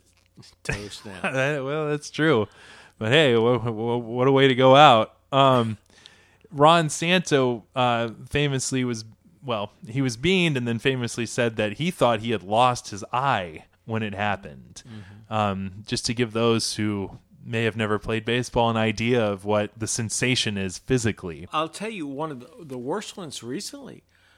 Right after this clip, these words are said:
Speaker 1: was David Wright.
Speaker 2: Yeah.
Speaker 1: Uh, you know, when he was beamed by Matt Cain, and that was a retaliation thing in New York. And, uh, I have never heard a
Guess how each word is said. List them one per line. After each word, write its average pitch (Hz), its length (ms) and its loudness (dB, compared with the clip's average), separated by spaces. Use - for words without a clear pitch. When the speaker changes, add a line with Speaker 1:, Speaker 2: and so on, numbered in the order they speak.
Speaker 1:
was 107 160 -14
David 147 360 -8
Wright. 220 420 -8
Speaker 2:
Yeah. 131 220 0
Speaker 1:
Uh, 127 420 -6
you 147 160 -12
know, 131 220 -8
when 131 280 -10
he 190 280 -12
was 202 380 -6
beamed 143 300 -6
by 131 240 -6
Matt 135 480 -10
Cain, 170 460 -12
and 104 120 -14
that 139 220 -8
was 147 140 -12
a 127 40 -10
retaliation 135 920 -10
thing 107 420 -20
in 117 240 -14
New 117 60 -12
York. 113 420 -10
And, 127 400 -10
uh, 123 540 -6
I 139 120 -8
have 127 360 -12
never 165 380 -6
heard 139 480 -6
a 123 480 -10